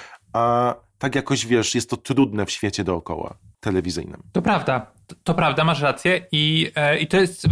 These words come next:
Speaker 2: też świetny właśnie przykład, że można zrobić bardzo zdywersyfikowaną obsadę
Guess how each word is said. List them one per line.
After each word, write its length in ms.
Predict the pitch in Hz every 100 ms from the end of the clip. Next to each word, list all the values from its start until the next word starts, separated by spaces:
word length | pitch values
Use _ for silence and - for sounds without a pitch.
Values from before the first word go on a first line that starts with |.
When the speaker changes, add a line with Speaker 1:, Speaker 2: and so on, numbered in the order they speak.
| -
Speaker 2:
też 160 | 190 -
świetny 300 | - 190 170
właśnie 240 | 170 180
przykład, 380 | 175 - 131 120
że 160 | 123 139
można 340 | 139 135 135
zrobić 440 | 127 127 123 - - _
bardzo 360 | 143 135 - 131
zdywersyfikowaną 1300 | - 135 139 - - - 139 139 127 135 147 160 160
obsadę 540 | - - 170 165 240